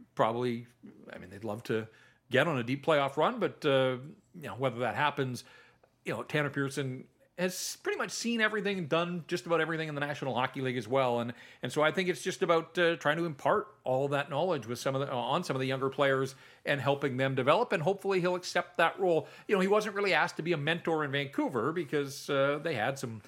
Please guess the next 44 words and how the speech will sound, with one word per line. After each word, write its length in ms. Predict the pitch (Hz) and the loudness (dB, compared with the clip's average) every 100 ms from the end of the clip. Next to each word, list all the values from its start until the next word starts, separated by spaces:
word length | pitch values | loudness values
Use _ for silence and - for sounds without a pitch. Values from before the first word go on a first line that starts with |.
| - - - | -20 -16 -4
other 280 | 120 123 | -2 -2
experienced 560 | 135 - 135 135 131 - | -2 -4 -2 0 -2 -2
players, 640 | 139 127 123 127 120 - | 2 4 2 -2 -8 -6
and, 500 | 113 113 107 107 107 | -2 -2 -4 -8 -2
uh, 340 | 113 110 113 127 - - | 0 0 -2 -4 -10 -10
they've 200 | 170 143 | -6 -6
tried 440 | - 107 120 131 139 | -6 -2 0 0 -2
to 60 | |
get 220 | 135 131 | -2 -2
younger 320 | 147 139 135 131 | 0 -2 -2 -2
as 80 | |
they've 160 | 113 120 | -2 -2
gone 220 | 123 139 | -2 -2
here. 140 | 143 139 | -2 -4
But 120 | 135 | -4
when 80 | 139 | -2
he 120 | 147 | 2
arrived 300 | 123 135 135 | 4 2 0
on 100 | 120 | -4
the 60 | |
scene, 480 | 117 254 208 131 127 - - - _ - | -6 -6 -2 -2 -4 -6 -16 -20 _ -10
um, 400 | 87 90 92 101 - - | -8 -6 -8 -10 -16 -14
you 80 | 339 | -12
know, 80 | - | -6
he 100 | 139 | -4
was 120 | 123 | -2
just 180 | 131 113 | 0 0
another 400 | 120 120 123 101 | 0 2 0 -2
guy 280 | 104 139 127 | 0 0 0
in 160 | 117 | -2
that 200 | 120 107 | -4 -4
locker 280 | 123 135 135 | -2 -2 -2
room. 280 | 107 95 101 | -4 -8 -4
But 200 | 120 123 - | -4 -4 -2
I 100 | 135 | -2
would 160 | 117 | -2
think 200 | - 131 | -6 -8
as 60 | 117 | -6
he 80 | 113 | -6
goes 160 | 120 | -6
to 80 | 117 | -6
Montreal 520 | 113 - 110 123 151 | -8 -8 -2 0 0
and 80 | |
he 80 | 113 | -2